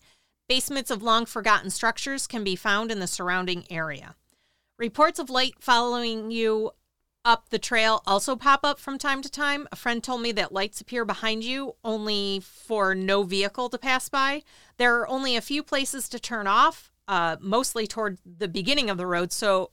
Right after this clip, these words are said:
or the path, so a vehicle turning onto another offshoot of the trail is unlikely. People have also reported speaking to a man in a military uniform, thought to be the ghost of Baron,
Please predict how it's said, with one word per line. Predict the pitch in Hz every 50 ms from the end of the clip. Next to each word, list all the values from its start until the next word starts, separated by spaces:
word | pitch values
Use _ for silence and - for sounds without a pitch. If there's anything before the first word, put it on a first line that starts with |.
| _ _
or | 233 214 196 185 180
the | 165 190 175 170 165 165 170 - _
path, | - - 247 202 165 165 - -
so | - - - 240 226
a | 233 202
vehicle | 220 247 254 - 254 240 208
turning | - - 226 226 214 220 208 190
onto | - 202 202 208 202 - 233 208
another | 196 196 196 202 202 190 185 - -
offshoot | 214 208 214 - - - 233 208 180 -
of | 202 180
the | 196 185
trail | - - 247 233 202 180 180 - -
is | 220 185
unlikely. | 208 190 180 175 175 175 - - 165 147 151 - _ _ _ _ _ _ _ _ _ _ _ _ -
People | 294 294 302 294 285 277
have | 262 240
also | 240 240 240 - 277
reported | 240 233 233 214 - 262 233 214 220 -
speaking | - - 269 247 - 277 254 240
to | - - 220
a | 196 190
man | 185 190 196 202 220 254 294 302 -
in | 214 202
a | 202
military | 196 190 185 190 220 214 - 240 233 202 202 190
uniform, | 170 180 202 208 226 - - - 294 285 285 302 320 349 - _ _ _ _ _ _ -
thought | 220 196 - -
to | - 202
be | 202 196
the | 190 190
ghost | 180 185 175 185 180 -
of | 208 180 170
Baron, | 175 190 180 175 180 180 170 170 170 -